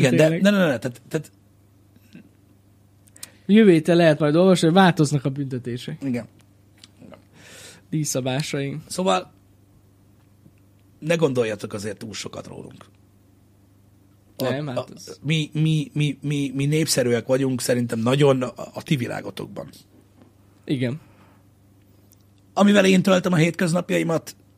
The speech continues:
Speaker 1: szerintem is az a legnépszerűbb, de nem. <laughs> De nem.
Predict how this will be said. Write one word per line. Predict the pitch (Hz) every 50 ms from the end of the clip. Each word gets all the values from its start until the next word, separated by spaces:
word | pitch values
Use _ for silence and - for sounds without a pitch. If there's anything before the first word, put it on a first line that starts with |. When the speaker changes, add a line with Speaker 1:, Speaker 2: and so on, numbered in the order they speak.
| _ -
Speaker 1:
szerintem | - - 139 139 139 131 139 135
is | 127 123
az | 127 120
a | 127
legnépszerűbb, | 123 120 117 117 120 117 113 - - 131 127
de | 131 127
nem. | 113 117 113 110 113 _ _ _ _ _ _
<laughs> | - - - - - - - - - - - - - - - - - - - - - - _ 262 208 -
De | 156 147
nem. | 143 135 123 120